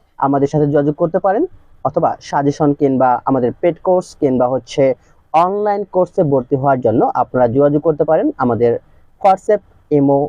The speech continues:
নাম্বার হচ্ছে জিরো ওয়ান সেভেন ওয়ান ফোর ফাইভ সিক্স ওয়ান এইট নাইন সিক্স। আপনারা WhatsApp অথবা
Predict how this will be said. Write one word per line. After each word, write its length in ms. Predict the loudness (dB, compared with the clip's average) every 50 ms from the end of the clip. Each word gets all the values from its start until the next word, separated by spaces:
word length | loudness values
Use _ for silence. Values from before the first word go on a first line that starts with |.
| 0
নাম্বার 320 | 0 0 2 2 0 -2 -2
হচ্ছে 220 | -2 -2 0 -2 -2 -2 _ _ _ _ -2 0 0 2
জিরো 420 | 2 2 4 4 4 2 2 0 -2 -2
ওয়ান 360 | 0 0 0 0 0 0 -2 -4 -6 -8 -20 _ _ _ _
সেভেন 640 | -16 -6 -2 0 0 0 0 0 -2 -2 -4 -6 -6 -2
ওয়ান 340 | 0 0 2 2 0 0 -4 -6 -10 -18 _ -20 -20 _ _ _ _ _ _ _
ফোর 360 | -4 -2 -2 0 0 -2 -6 -6 _ _ -20 -20 -20 -20 _ _ _ _ _ _ _ _
ফাইভ 260 | 0 2 2 2 0 -2 -4
সিক্স 420 | -8 -4 -2 0 0 -2 -4 -6 -18 -20 -20 _ _ _ _ -4 0 2
ওয়ান 320 | 4 4 2 2 0 -4 -2
এইট 240 | 0 2 2 2 0 -4 -16 _ _ _ -2 2
নাইন 460 | 2 4 4 2 2 0 0 -4 -6 -8 -14 -20 -20
সিক্স। 560 | -20 -14 -6 -2 -2 -2 -4 -6 -18 -20 -20 -20 _ _ _ -6
আপনারা 320 | -4 -2 0 2 2 2 2 0 -4 -4 -2
WhatsApp 380 | 0 0 0 0 -2 -4 -2 -2
অথবা 320 | -4 -6 -4 -2 -2 -2